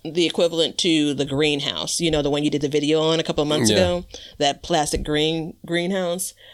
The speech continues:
Speaker 1: It's advertised, everyone picks them up. It's, they're super popular in stores. And then you get a wild tomato growing, which mo-, most tomatoes grow wild, and it's tipping over, <laughs> you know, and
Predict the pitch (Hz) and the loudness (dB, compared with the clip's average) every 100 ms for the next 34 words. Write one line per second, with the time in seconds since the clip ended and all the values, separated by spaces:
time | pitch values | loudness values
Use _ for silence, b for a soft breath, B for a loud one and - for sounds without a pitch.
0 | B B B - 196 - 190 190 208 - | B B B 0 0 4 4 4 0 0
1 | 233 208 208 208 220 202 190 208 196 202 | 4 4 4 2 0 -2 2 2 4 4
2 | 196 202 190 220 - 185 170 170 180 180 | 4 2 -2 -4 0 0 4 4 4 2
3 | - - - 175 160 - 220 208 208 208 | -2 -2 -2 2 0 2 0 0 0 2
4 | 170 185 185 180 165 170 - 180 170 165 | 0 0 2 4 4 2 0 2 4 4
5 | 165 165 165 - B B B B - 170 | 4 4 2 0 B B B B -2 0
6 | 156 170 170 165 156 151 185 165 156 165 | 2 2 4 2 0 2 2 2 2 4
7 | 165 170 170 180 165 165 160 156 156 156 | 4 4 2 2 4 4 2 2 4 4
8 | 151 147 156 156 160 170 165 - 175 165 | 2 0 0 0 0 0 0 2 2 2
9 | 160 165 165 156 143 143 135 139 139 B | 0 2 4 4 4 4 2 0 -2 B
10 | B B 165 156 - - 240 220 190 170 | B B 2 2 0 0 0 2 2 2
11 | 170 180 180 185 - - - 185 254 247 | 2 2 2 0 -8 -12 2 4 4 4
12 | - 240 - 202 208 175 180 320 285 - | 4 4 4 4 4 2 -2 -6 -6 2
13 | 202 185 175 170 170 | 4 6 6 6 4